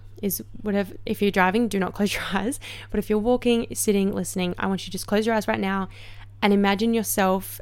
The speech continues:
as your most authentic self all day, every day, no matter what you're doing or who you're around. Let's picture her. How's she showing up? What's she doing?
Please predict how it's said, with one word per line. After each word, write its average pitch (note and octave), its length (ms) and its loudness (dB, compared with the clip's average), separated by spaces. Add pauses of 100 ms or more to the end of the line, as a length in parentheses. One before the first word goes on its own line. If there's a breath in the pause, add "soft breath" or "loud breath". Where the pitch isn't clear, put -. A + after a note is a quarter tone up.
(120)
as F#3+ 160 0
your F#3+ 80 6
most F3+ 240 2
authentic G3+ 640 -2
self - 500 -2 (160)
all B3 220 4
day, G#3 320 2
every G3+ 260 2
day, G3 300 0
no G3 80 2
matter F#3+ 200 2
what F#3+ 260 0
you're G#3+ 100 2
doing F#3+ 480 0
or F#3+ 120 -6
who - 220 8
you're F#3 280 6
around. - 420 -4 (1160)
Let's C4 140 -2
picture A#3 260 -2
her. F#3 200 0 (600 soft breath)
How's G#3+ 220 2
she A3+ 120 -2
showing G3 280 -2
up? - 120 -8 (1500)
What's G#3 200 -2
she A3 100 -2
doing? G#3 320 -4